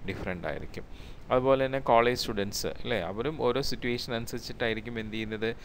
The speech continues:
ഓരോന്നും പർച്ചേസ് ചെയ്യുന്നത്. ഓക്കെ, പിന്നെ ബെനിഫിറ്റ് സെഗ്മെന്റേഷൻ എന്ന് പറഞ്ഞിട്ട് നമ്മളുടെ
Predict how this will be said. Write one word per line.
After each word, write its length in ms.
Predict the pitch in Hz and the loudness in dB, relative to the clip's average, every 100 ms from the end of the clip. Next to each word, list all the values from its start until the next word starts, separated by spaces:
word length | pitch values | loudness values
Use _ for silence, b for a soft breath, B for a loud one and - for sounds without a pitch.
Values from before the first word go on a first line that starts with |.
| B B | B B
ഓരോന്നും 460 | 101 101 101 107 175 | 0 2 2 0 -2
പർച്ചേസ് 440 | 110 95 92 85 | -2 -2 -2 -4
ചെയ്യുന്നത്. 420 | 95 82 78 80 90 - - - - - - - - - | -4 -6 -6 -4 -4 -4 -10 -12 -10 -10 -10 -10 -10 -10
ഓക്കെ, 200 | 117 160 - B B - | -6 -4 -4 B B -4
പിന്നെ 320 | 180 196 190 123 120 | 0 2 0 0 4
ബെനിഫിറ്റ് 440 | 120 151 202 180 | 4 4 2 0
സെഗ്മെന്റേഷൻ 600 | - 104 104 101 101 - | 0 0 0 2 0 0
എന്ന് 120 | 107 | -2
പറഞ്ഞിട്ട് 320 | 101 95 95 107 | 0 0 -2 -4
നമ്മളുടെ 400 | 95 95 92 127 | -4 -4 -2 -2